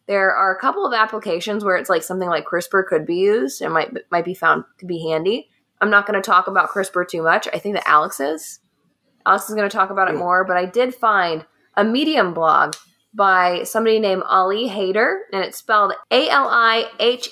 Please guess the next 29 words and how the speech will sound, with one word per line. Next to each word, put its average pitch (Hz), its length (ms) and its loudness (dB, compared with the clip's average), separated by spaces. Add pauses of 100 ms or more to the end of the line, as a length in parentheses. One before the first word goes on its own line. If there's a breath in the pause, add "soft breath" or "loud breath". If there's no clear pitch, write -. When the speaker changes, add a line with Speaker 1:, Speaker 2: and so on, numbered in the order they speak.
Speaker 1:
A 214 240 2
I 208 340 2
D 208 320 -4
E - 40 2
R, 175 200 4
and 226 100 -4
he's 214 200 -2
only 202 520 0 (180)
sixteen 196 840 -4
years 175 280 -6
old, 170 220 -2
you 165 80 -8
guys, 156 380 0
but 170 260 -2 (220)
he 240 160 -2
wrote 226 300 2
a 190 80 -2
very 214 440 0
fascinating 190 680 -2
post 170 340 -6
just 175 200 -10
about, 160 360 2 (540)
um, 160 280 2
how 175 140 0
CRISPR 175 460 -4
could 165 160 -8
be 165 80 -10
used 151 260 -8
to 151 140 -8